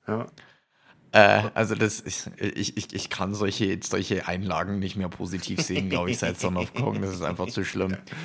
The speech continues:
Speaker 2: Äh, das Pacing habe ich schon mal ein bisschen angesprochen, wie der, äh, Durchhänger so ein bisschen ist. Und ich, ich, ich hab noch eine, eine Szene, die fand ich einfach so unheimlich dumm
Speaker 1: Mhm.
Speaker 2: einfach.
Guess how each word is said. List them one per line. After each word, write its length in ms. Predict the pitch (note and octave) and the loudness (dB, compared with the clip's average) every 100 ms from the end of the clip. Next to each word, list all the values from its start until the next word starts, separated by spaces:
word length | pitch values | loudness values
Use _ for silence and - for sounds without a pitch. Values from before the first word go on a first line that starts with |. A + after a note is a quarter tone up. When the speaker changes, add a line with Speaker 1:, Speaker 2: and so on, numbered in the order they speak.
| F3 | 2
Speaker 2:
Äh, 120 | A#2+ A#2 | 4 6
das 120 | B2+ | 4
Pacing 440 | - B2 B2+ A#2+ A#2 | 6 6 6 2 4
habe 120 | A2+ | 4
ich 80 | - | 2
schon 100 | A2 | 2
mal 40 | |
ein 80 | G#2 | 0
bisschen 260 | G#2 G#2+ | 0 -2
angesprochen, 760 | - F#2+ G2+ - G2 F#2+ G2+ F#2+ | -2 -2 -4 -2 0 0 -2 -2
wie 80 | F#2+ | 0
der, 360 | F#2+ F#2+ F2+ | 2 2 2
äh, 100 | G2+ F2+ | 0 0
Durchhänger 500 | F#2+ F#2+ G2+ G2 F#2+ | -2 0 -2 -2 -4
so 140 | F#2+ | -4
ein 60 | F#2+ | -4
bisschen 300 | F#2+ F2+ F2+ | -4 -4 -4
ist. 220 | F#2 - - - - | -6 -10 -18 -14 -4
Und 260 | A2+ G#2 | -2 -2
ich, 200 | G#2 - | -4 -4
ich, 160 | A2 - | -4 0
ich 140 | A2 | 4
hab 160 | G#2+ - | 4 4
noch 280 | G2+ G2 - | 0 0 0
eine, 320 | F#2 G2 G2+ | 2 2 2
eine 240 | G#2 G#2 G#2 | 2 2 0
Szene, 320 | - F#2 G2+ | 0 -2 -2
die 80 | - | -4
fand 240 | - - | -6 -8
ich 100 | - | -8
einfach 220 | - - | -8 -8
so 180 | - - - | -6 -4 0
unheimlich 720 | A2+ G#2+ A2+ G2+ F#2+ G#2 - _ _ _ _ _ _ _ _ _ _ _ _ _ _ | 0 2 2 2 -2 -6 -10 _ _ _ _ _ _ _ _ _ _ _ _ _ _
dumm 220 | A2 G#2 | 0 2
Speaker 1:
Mhm. 100 | A#2 | 2
Speaker 2:
einfach. 480 | C3+ E3 G3+ - - | 4 2 0 -6 -10